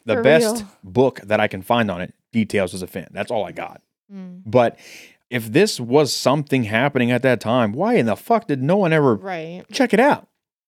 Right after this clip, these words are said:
Speaker 2: Maybe
Speaker 1: Unless
Speaker 2: he,
Speaker 1: they just didn't know about
Speaker 2: maybe
Speaker 1: that
Speaker 2: he was
Speaker 1: at
Speaker 2: just
Speaker 1: the time.
Speaker 2: a weird kid and, like, everyone wanted nothing to do with them. And
Speaker 1: Maybe.
Speaker 2: you
Speaker 1: I'm not
Speaker 2: know?
Speaker 1: sure. But if it is a gentleman named Farley Llewellyn, then god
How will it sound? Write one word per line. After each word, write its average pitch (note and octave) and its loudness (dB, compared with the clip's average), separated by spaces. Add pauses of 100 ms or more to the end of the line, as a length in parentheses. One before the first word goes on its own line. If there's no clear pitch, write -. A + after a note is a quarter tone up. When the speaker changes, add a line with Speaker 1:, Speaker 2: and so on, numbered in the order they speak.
(380)
Speaker 2:
Maybe G3 -12
Speaker 1:
Unless C#3+ -2
Speaker 2:
he, D4 0
Speaker 1:
they C#4 0
just C4 -2
didn't A3+ -4
know B3 4
about G#3 2
Speaker 2:
maybe - 0
Speaker 1:
that G3+ 4
Speaker 2:
he D#4 -2
was D#4+ -2
Speaker 1:
at F3 4
Speaker 2:
just E4 -2
Speaker 1:
the D#3+ 2
time. D4 2
Speaker 2:
a - 0
weird C4+ -4
kid C4+ -4
and, A#3+ -8
like, A3+ -6
everyone A3+ -4
wanted A#3 -10
nothing G#3+ -12
to G#3+ -10
do G3 -4
with A3 -6
them. A3+ -8
And F#3+ -12 (100)
Speaker 1:
Maybe. B2 2
Speaker 2:
you G#2+ -2
Speaker 1:
I'm - -2
not A#2+ 2
Speaker 2:
know? G#2 0
Speaker 1:
sure. A2+ 2 (420)
But A2+ 0
if A2 -4
it B2+ 4
is D#3+ 2
a G#2+ -6
gentleman G#2 0
named F#2+ -2
Farley A2 2
Llewellyn, G#2+ 2
then F2+ -12 (140)
god F3 -4